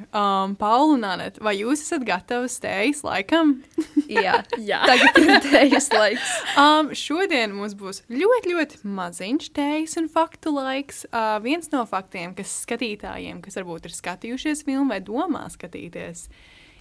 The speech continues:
Speaker 1: ir tas, ka Tracyjas mammu attēlo vīrietis, slavens aktieris Džons Travolta. Un tā kā Hairspray nav bijusi, uh, tikai filma, tā jau ir tas,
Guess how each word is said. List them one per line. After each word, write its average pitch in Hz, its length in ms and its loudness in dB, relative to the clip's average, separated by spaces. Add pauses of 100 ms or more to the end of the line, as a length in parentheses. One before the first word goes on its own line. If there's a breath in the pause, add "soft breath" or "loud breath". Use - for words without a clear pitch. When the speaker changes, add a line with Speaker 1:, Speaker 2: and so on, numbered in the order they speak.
Speaker 1:
ir 220 220 0
tas, 262 320 -2
ka 196 180 -8
Tracyjas 247 800 -4
mammu 170 540 -8 (340)
attēlo 220 640 0
vīrietis, 190 720 -6
slavens 220 400 -2
aktieris 254 640 -4
Džons 208 400 -4
Travolta. 262 640 -6 (800 loud breath)
Un 269 260 2
tā 247 160 0
kā 220 180 0
Hairspray 208 840 -4 (160)
nav 226 260 0
bijusi, 226 460 -6 (160)
uh, 185 340 -4
tikai 220 380 -4
filma, 185 500 -8
tā 185 200 -6
jau 190 120 -8
ir 190 220 -16
tas, 220 240 -8